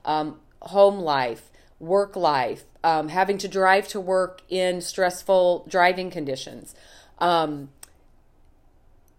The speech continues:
prescription medication is a stress. Financial situations are a stress. Wounds, wound healing is a stress. Um, too much light is a stress.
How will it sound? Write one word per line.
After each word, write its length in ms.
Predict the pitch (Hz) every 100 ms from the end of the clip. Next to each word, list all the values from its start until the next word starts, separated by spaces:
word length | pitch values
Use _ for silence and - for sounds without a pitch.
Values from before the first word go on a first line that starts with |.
| _ _
prescription 800 | - 202 - 214 - 226 208 208
medication 680 | 190 190 233 214 - 185
is 160 | 156 151
a 60 |
stress. 560 | 147 - 139 127 - - -
Financial 580 | 190 196 196 196 196 185
situations 720 | - 160 156 139 135 135 135
are 220 | - 143
a 40 | 131
stress. 520 | - - 127 - - _ - _
Wounds, 640 | 180 226 233 226 180 - - -
wound 320 | 190 240 233
healing 420 | - 170 151 147
is 180 | 139 143
a 60 | 131
stress. 500 | - 135 127 - - - - -
Um, 500 | 170 165 160 151 135 - _
too 160 | - 240
much 240 | 226 220
light 400 | 180 196 214 214 -
is 120 | 151
a 60 | 151
stress. 600 | - 143 131 - -